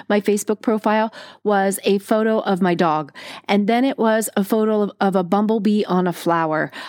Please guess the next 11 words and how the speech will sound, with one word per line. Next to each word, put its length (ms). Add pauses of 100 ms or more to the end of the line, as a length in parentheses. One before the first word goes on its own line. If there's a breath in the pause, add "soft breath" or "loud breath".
(120)
I 120
just 280
kept 200
doing 240 (120)
anything 460
except 340
putting 260
my 160
face 380
out 240
there. 280